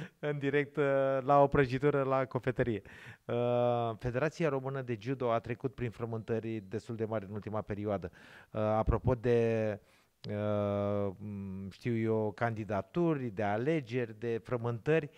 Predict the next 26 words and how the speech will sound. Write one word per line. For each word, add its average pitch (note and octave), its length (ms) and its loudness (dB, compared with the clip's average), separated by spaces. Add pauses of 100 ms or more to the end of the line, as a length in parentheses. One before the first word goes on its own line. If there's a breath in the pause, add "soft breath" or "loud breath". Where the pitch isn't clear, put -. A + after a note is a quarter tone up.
(260 loud breath)
lucruri F3 380 0
care, F3 420 -4
într-un D#3+ 280 -4
fel, F3 500 0 (160)
pe D#3+ 80 0
de D#3 100 2
o D3 80 4
parte, C3 640 -2 (260 soft breath)
domnule C3 260 -4
profesor, A#2+ 720 -4 (280 soft breath)
uh, A#2 420 -2
fac D3 220 0
și - 160 -8
bine C3+ 300 -4
pentru A#2+ 280 -4
că, A2+ 320 -4 (280 soft breath)
uh, A2+ 240 -6 (100)
e C#3 60 0
o C3 100 2
federație B2 440 -4
în A#2+ 60 -6
mișcare, C#3+ 460 -4
e D3 40 -4
o A#2+ 100 -4
federație A#2 640 -6
activă G#2+ 560 -6